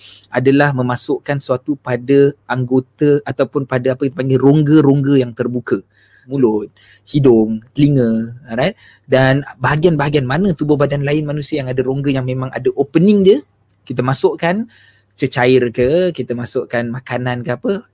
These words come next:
itu boleh membatalkan puasa. Okey? Ataupun perkara tersebut yang kita masukkan tadi, mungkin bukan daripada rongga,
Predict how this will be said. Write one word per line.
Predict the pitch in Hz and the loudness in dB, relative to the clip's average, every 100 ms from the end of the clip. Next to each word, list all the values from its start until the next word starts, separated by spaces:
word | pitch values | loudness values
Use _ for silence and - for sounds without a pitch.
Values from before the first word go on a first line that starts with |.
| _ | _
itu | 131 147 | 0 4
boleh | 123 | 4
membatalkan | 117 113 110 104 95 | 2 -2 -4 -10 -10
puasa. | 92 120 104 - _ _ _ _ - | -16 -20 -20 -20 _ _ _ _ -12
Okey? | - 170 - - _ | -2 -2 -2 -20 _
Ataupun | 139 - 170 190 226 247 233 | -6 0 2 6 4 4 -2
perkara | 151 147 156 | -2 0 0
tersebut | 151 143 170 170 196 196 _ _ _ | 0 -6 -4 0 0 -2 _ _ _
yang | - 135 135 | -6 -6 -4
kita | 139 156 | -4 -4
masukkan | 143 139 - 180 - 175 165 | -2 -2 -2 -4 -2 -4 -2
tadi, | 165 185 220 269 _ _ _ | -2 -2 -6 -8 _ _ _
mungkin | 127 113 165 | -12 -2 -2
bukan | 139 156 | 0 0
daripada | 139 135 135 135 | 2 0 0 0
rongga, | 131 139 165 147 135 233 | 2 4 4 4 4 0